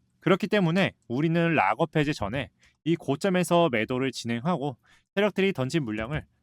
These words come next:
저점에서 다시 매집하는 전략이 필요하겠습니다. 하지만 세력들은 이 개인 투자자들이 락업 해제 일정을 모르고 있길 바라고 있을 거예요. 자, 그 이유는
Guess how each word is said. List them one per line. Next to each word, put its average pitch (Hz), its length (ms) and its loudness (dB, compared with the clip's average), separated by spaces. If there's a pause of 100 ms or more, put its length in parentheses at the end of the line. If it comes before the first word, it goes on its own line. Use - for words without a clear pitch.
(160)
저점에서 151 560 2
다시 143 360 -2
매집하는 113 560 -4 (120)
전략이 110 460 -4
필요하겠습니다. 139 600 -4 (460)
하지만 220 280 0
세력들은 190 480 2 (140)
이 123 120 -4
개인 160 320 2
투자자들이 180 680 2
락업 117 360 0
해제 156 300 0
일정을 156 420 0 (300)
모르고 156 380 2
있길 135 260 -2
바라고 123 340 -2
있을 156 240 -2
거예요. 95 340 -6 (380)
자, 170 100 4
그 170 120 6
이유는 156 420 4